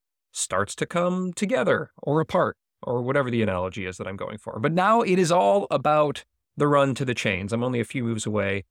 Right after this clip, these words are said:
and that is a sequence that I need to do very, very quickly, or I will just pump off those little one pad pockets.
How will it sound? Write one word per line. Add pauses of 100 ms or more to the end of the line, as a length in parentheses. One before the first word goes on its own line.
(120)
and
that
is
a
sequence
that
I
need
to
do
very,
very
quickly,
or
I
will
just
pump
off
those
little
one
pad
pockets.